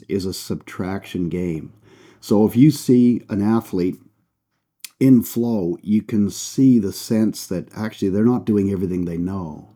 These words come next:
They're doing just what's needed. They're communicating with themselves, with us in this moment right now, and it's just the minimum of what's needed. And that's a learned skill. Flow can be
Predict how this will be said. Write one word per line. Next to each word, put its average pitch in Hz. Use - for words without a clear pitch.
They're 98
doing 95
just 110
what's 95
needed. 90
They're 92
communicating 98
with -
themselves, 95
with 80
us 98
in 87
this 90
moment 90
right 95
now, 82
and 90
it's -
just 107
the 98
minimum 90
of 82
what's -
needed. 80
And 101
that's 127
a 123
learned 104
skill. 98
Flow 101
can 92
be 82